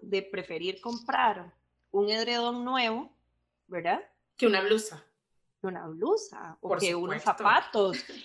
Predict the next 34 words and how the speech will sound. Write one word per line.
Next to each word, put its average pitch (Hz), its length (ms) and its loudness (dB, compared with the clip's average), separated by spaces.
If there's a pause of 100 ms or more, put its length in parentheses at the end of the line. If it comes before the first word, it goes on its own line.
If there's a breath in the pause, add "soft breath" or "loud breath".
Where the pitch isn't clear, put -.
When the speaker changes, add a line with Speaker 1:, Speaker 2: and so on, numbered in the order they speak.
(100)
Speaker 1:
Y 277 140 4
me 285 140 6
emociona, 262 1000 0
me 233 120 0
gusta 233 320 -2
que 320 120 -2
vengan 233 320 -2
a 294 40 -6
mi 214 200 -6
casa 285 560 2 (420 soft breath)
y 226 200 -4
que 196 240 4
vean 277 680 2 (300 soft breath)
que, 190 680 2
que, - 280 -6
o 170 60 -6
sea, 185 200 0
que 185 100 -6
vivo 190 200 0
sola, 226 380 0
que 226 80 -12
soy 180 160 -8
independiente. 208 880 -2
Lo, 226 180 0 (100)
ca-, 254 100 2
algo 247 240 0
que 330 100 -6
me 302 100 0
parecía 233 800 2 (260)
que 220 120 4
no 220 240 6
iba 294 180 4
a 302 100 0
pasar, 208 640 2